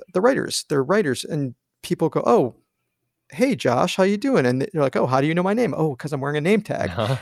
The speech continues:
Speaker 1: And so, as we know, a lot of writers are introverts and people are shy and they don't wanna go to this thing, especially not alone. They found that with name tags,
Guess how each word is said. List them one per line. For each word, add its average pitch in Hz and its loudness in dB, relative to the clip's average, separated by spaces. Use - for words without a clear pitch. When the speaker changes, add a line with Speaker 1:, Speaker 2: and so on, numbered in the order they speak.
Speaker 1:
And 175 0
so, 180 2
as 180 2
we 208 4
know, 175 4
a - 0
lot 139 4
of 123 2
writers 123 2
are 123 -2
introverts 147 -2
and 156 -2
people 151 0
are 151 2
shy 127 2
and 127 0
they 127 0
don't 143 -2
wanna 135 -2
go 139 2
to 135 2
this 127 -4
thing, 123 -4
especially 139 -2
not 127 0
alone. 120 -4
They 156 -2
found 175 0
that 156 -2
with 139 -6
name 269 0
tags, 139 -2